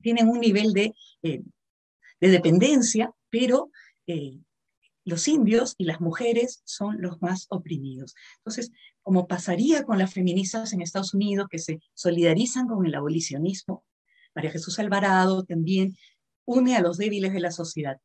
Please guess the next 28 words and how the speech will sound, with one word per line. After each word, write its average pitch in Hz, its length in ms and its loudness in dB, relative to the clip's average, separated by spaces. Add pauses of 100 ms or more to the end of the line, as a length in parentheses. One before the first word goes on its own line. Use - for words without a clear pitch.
(180)
mujeres, 226 640 -2 (240)
indios 220 540 -2 (100)
y 160 100 -2
obreros, 185 500 -2 (300)
en 196 120 0
su 190 180 -4
lucha 190 380 0
por 180 280 -4
cambiar 156 300 -6
las 165 120 -6
condiciones. 147 680 -8 (460)
Pero 240 300 4
más, 220 400 2 (260)
más 208 260 0
se 226 120 0
dirige, 185 420 0
más 208 220 -2
energía 196 560 0
concentra 180 640 -2
ella 160 300 0
en 143 100 -6
el 139 80 -10
tema 170 280 -2 (300)
de 165 60 -2
las 151 120 -2
mujeres, 247 560 -2
pero 170 220 2
es 226 240 -2